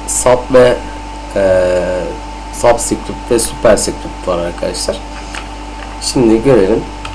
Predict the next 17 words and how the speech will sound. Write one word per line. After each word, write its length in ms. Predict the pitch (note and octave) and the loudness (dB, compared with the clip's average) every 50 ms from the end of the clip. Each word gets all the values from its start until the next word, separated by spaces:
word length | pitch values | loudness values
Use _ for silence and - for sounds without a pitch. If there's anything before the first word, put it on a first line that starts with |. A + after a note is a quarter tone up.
| - - - - - - - - - - - - - - - - - - - - - - - - - - - - - - - - - - - - - - - - | -12 -12 -12 -12 -12 -12 -12 -12 -12 -12 -12 -12 -12 -12 -12 -12 -12 -12 -12 -12 -10 -10 -12 -12 -12 -12 -12 -12 -12 -12 -12 -12 -12 -12 -12 -12 -10 -10 -8 -6
Şimdi 160 | A#2 G#2+ G2 F#2 - - | -4 -4 -4 -6 -4 -2
B 160 | A#2 G#2 F#2 F2+ - - - - - - - - - - - - - - - - | 0 0 0 0 -4 -8 -12 -8 -6 -6 -6 -6 -10 -12 -12 -12 -10 -4 2 4
sub 160 | C3 C3+ C3 - - - - - - - | 4 4 4 2 -4 -10 -10 -10 -4 0
diyorum 300 | B2+ C#3+ D3+ D3+ C3 - | 4 6 6 6 6 4
ki 100 | - F#2 | 0 -2
öyle. 220 | F#2 F#2 F2+ F2+ E2+ - - - - - - - - - - - - - - - - - B2 | 0 0 0 -2 -4 -6 -8 -8 -8 -8 -8 -8 -10 -10 -12 -12 -12 -12 -12 -12 -6 2 4
B 120 | B2+ C3 | 4 4
S 240 | B2+ - - A#2+ F#2+ | 4 4 4 4 2
T 300 | - - C3 B2+ B2+ B2+ - - - - - - - - - - - - - - - - - - - - - - - - - - - - - - - - - - - - - - - - - - - - - - - - - - | 2 4 4 6 6 6 4 -2 -8 -10 -10 -10 -12 -12 -12 -12 -12 -12 -12 -12 -12 -12 -12 -12 -12 -12 -12 -12 -10 -10 -10 -10 -10 -8 -8 -8 -10 -10 -10 -10 -12 -10 -10 -10 -10 -10 -10 -8 -8 -8 -8 -8 -6 -6 -2 2
red 320 | B2 B2 A2+ - - - | 2 2 2 0 -2 -2
olur. 260 | G2+ F#2 F#2 G2+ A#2 - - - - | -2 0 0 -2 -4 -6 -6 -2 2
Birisi 320 | C3+ C3+ B2+ - - - - | 2 4 4 4 4 4 6
aşağı, 480 | A2 A#2+ A#2 - - B2 B2+ - - | 6 6 4 4 4 4 4 4 2
birisi 280 | C3 A#2+ A2+ - - A#2 | 0 0 0 0 0 -2
yukarı 340 | A2 - - A#2+ A2+ G#2+ G2+ | 0 4 4 4 4 4 4
doğru 220 | F#2+ F#2 F2+ F#2 | 2 2 2 2
yazıyor. 480 | F2+ F2+ F2+ F2 E2+ F2 G2 A2+ - | 2 2 2 0 -2 0 2 2 2